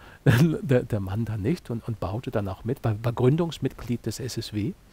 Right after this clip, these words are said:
Neunzehnhundertachtundvierzig war sogar einer der Lizenzhaber für, für die Parteizeitung, äh,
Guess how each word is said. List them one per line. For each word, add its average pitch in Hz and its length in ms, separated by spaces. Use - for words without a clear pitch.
Neunzehnhundertachtundvierzig - 1080
war 113 120
sogar 113 400
einer 113 300
der 104 280
Lizenzhaber 104 840
für, 98 340
für 107 220
die 98 140
Parteizeitung, 98 800
äh, 110 340